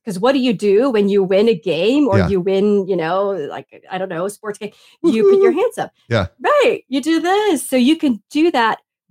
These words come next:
Speaker 1: before you have to do something difficult, like talking to a <laughs> camera. And you get that energy before you have to perform. So there is a lot of physical little exercises you can do.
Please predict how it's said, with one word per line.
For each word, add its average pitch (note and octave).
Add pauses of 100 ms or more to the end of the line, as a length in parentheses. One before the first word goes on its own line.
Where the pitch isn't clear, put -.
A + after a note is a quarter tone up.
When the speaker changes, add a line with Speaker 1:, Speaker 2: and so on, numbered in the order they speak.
(140)
Speaker 1:
before B3+ (100)
you F#3+
have F3+
to F#3
do E3+
something D#3
difficult, F#3
like B2+ (240)
talking E3+
to F#3+
a A3
<laughs> -
camera. F#3 (800)
And A#3
you A#3+
get B3+
that G#3 (100)
energy B3 (300)
before F#3
you F3
have E3+
to F3+
perform. F#3+ (480)
So A3
there B3+
is C#4+ (100)
a A3+
lot A3+
of A3 (380)
physical D#4 (180)
little B3
exercises G#3+
you A#3+
can C#4+
do. C#4+